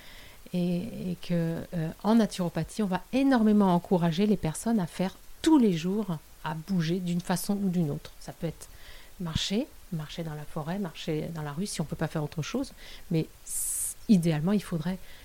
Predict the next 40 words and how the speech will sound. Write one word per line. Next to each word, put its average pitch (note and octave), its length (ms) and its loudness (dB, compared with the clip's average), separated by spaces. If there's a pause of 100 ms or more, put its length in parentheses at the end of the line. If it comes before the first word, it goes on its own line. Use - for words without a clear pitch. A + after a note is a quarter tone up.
(420)
un F3+ 140 4
petit - 160 -4
peu F#3 140 -6
transpirer F3 480 -2
tous - 140 -6
les F3 80 2
jours F#3 180 -2 (120)
pour D#3 160 -8
faire - 240 -2
fonctionner F#3 460 2
notre F3+ 280 2
émonctoire F#3 680 2 (300)
peau, F3 180 2 (580)
par D#3+ 160 -4
exemple, D#3+ 400 -4 (480)
pour - 160 -10 (140)
pouvoir F3 320 -4
soulager F#3 480 2
les E3+ 100 2
reins. D3+ 180 -4 (220)
Et F3 80 4
puis, - 220 4
le C#4 100 10
troisième A3 400 8
pilier, G3 380 4
c'est B3 200 2
l'équilibre F#3+ 680 2
psycho-émotionnel. E3 880 -2 (400)
Voilà, D3+ 260 -4 (220)
puisque - 280 -10
comme F#3 160 -2
je D#3 100 -2
vous E3+ 60 -2
l'ai D#3+ 120 2
déjà D#3 280 -2
dit, F#3+ 360 -2
le E3 180 0
mental F3 540 0 (300)
occupe, - 480 -2 (180)
prend - 300 -2